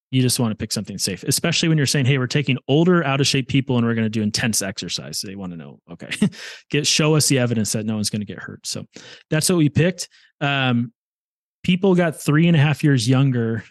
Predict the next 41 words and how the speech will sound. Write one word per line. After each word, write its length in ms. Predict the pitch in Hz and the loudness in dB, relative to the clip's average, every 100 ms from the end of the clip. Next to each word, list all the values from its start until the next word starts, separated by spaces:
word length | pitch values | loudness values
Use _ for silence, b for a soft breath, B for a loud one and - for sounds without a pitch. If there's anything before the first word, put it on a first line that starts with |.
| - | -2
after 300 | 117 - 117 | -2 0 -4
twelve 300 | - 107 - | -2 -4 -4
sessions. 600 | - - - - - - | -6 -6 -10 -6 -6 -4
That's 220 | - 120 - | -2 0 0
what 160 | 117 | 0
we 160 | 113 113 | 0 -2
found, 400 | - 95 90 - - | -4 -8 -8 -12 -4
uh, 180 | 131 110 | -2 0
from 180 | 117 | 0
drawing 240 | 113 117 110 | 2 2 2
their 120 | 104 | 0
blood. 320 | 98 95 95 - _ | -2 -8 -8 -14 _
Um, 280 | 135 120 113 B B - | 0 0 -2 B B -4
now, 180 | 143 - | -4 -4
of 140 | 147 | -4
course, 360 | - 131 - - _ - - | 0 0 0 -6 _ -20 -2
they're 160 | 139 | 0
the 80 | 131 | 2
same 260 | - 120 110 | 0 2 0
age, 240 | 101 - | -2 -4
but 220 | 127 117 B B B | -4 -6 B B B
their 540 | 135 139 151 160 156 - _ 139 | -4 0 4 4 4 0 _ -4
gene 340 | - 156 170 | 2 6 6
expression 640 | 143 - 131 113 - 107 | 4 0 -2 -2 -2 -2
changed 640 | 104 131 110 104 98 - - _ | 0 0 0 0 -4 -8 -14 _
to 100 | - | 0
reflect 580 | 123 104 - 135 127 - | 0 0 0 0 0 0
that 220 | 123 107 | 0 0
of 100 | 101 | 0
someone 520 | - 120 110 101 98 - | 0 2 2 0 -4 -4
on 140 | 127 | 0
average 460 | 113 107 90 87 - | 2 0 -2 -6 -4
three 220 | - 127 | 2 4
and 100 | 120 | 4
a 40 | 98 | 4
half 260 | 104 - | 2 -2
years 200 | 101 92 | -4 -2
younger 380 | 95 90 87 73 _ B B B _ | -2 -4 -8 -14 _ B B B _
after 260 | 120 - | -2 0
one 300 | 113 104 117 | 0 2 4
month 380 | 107 95 90 - | 4 4 0 -6